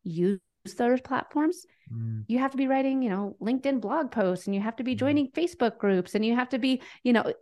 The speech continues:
Speaker 1: all the different things. And it can get extremely overwhelming. And when you get overwhelmed, then you get stuck and you don't end up doing any-, anything.
Speaker 2: Gotcha.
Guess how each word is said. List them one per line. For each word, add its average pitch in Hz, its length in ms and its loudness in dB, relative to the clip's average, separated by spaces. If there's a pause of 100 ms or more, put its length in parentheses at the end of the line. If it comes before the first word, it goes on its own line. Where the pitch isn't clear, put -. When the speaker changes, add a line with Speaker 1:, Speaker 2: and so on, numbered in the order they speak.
(140)
Speaker 1:
all 254 200 6
the 254 120 4
different 233 340 2
things. 175 380 0
And 196 180 -2
it 202 140 0
can 202 160 2
get 190 340 2
extremely 233 420 2
overwhelming. 180 540 2
And 165 280 0
when 190 120 -2
you 180 80 -2
get 180 160 -4
overwhelmed, 190 560 2 (400)
then 214 260 2
you 220 60 2
get 196 220 0
stuck 185 260 0
and 185 100 0
you 170 60 0
don't 170 260 -4
end 175 160 -4
up 170 120 -8
doing 170 320 -2 (120)
any-, 156 240 -4 (280)
anything. 165 420 -10 (720)
Speaker 2:
Gotcha. 95 420 -8